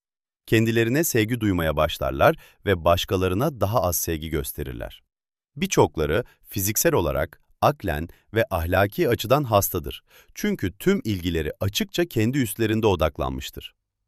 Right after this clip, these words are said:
Belki onlar çocukların kıpır kıpır enerjileriyle ve değişen istekleriyle içinde bulundukları durgunluktan kurtulurlar.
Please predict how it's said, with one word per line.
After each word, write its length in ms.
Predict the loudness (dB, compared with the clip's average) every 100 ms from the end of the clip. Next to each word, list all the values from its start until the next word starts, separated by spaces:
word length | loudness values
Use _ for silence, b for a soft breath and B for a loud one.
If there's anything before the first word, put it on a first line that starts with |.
| _ 0
Belki 340 | 0 2 0
onlar 400 | 2 2 4 2
çocukların 600 | 0 -2 -2 -2 0 0
kıpır 360 | -4 -2 -2 -2
kıpır 320 | -2 -2 0
enerjileriyle 880 | 2 2 2 0 -2 0 -2 -2 -6 b b
ve 200 | 0 2
değişen 380 | 2 2 2 0 -2
istekleriyle 800 | -2 -2 0 0 0 0 -2 -4
içinde 460 | -8 -4 -2 0 0
bulundukları 640 | 0 0 -2 -2 -2 -2
durgunluktan 640 | -4 -2 -2 -2 0 -2 -2
kurtulurlar. 680 | -4 -2 0 0 -2 -8